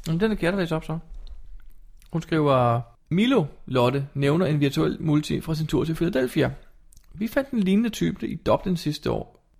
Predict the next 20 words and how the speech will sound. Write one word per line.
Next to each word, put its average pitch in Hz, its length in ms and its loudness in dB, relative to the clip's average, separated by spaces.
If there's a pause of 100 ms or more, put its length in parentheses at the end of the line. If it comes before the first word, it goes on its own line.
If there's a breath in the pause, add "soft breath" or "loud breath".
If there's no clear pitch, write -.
(120)
Den 139 100 -2
er 127 40 -2
god, - 260 2
hvis 233 160 -2
man 226 120 0
er 220 40 2
tørstig." 120 520 -2 (160)
Og - 80 -12
så - 80 -6
er 120 40 -4
der 120 60 -2
en 120 60 -2
smiley. - 420 -8 (680)
"Lidt 202 180 2
af 240 80 4
en 175 100 0
maraton, 190 440 -2
men 160 120 -4 (100)
absolut 202 500 0
anbefalesværdigt. 135 1000 -2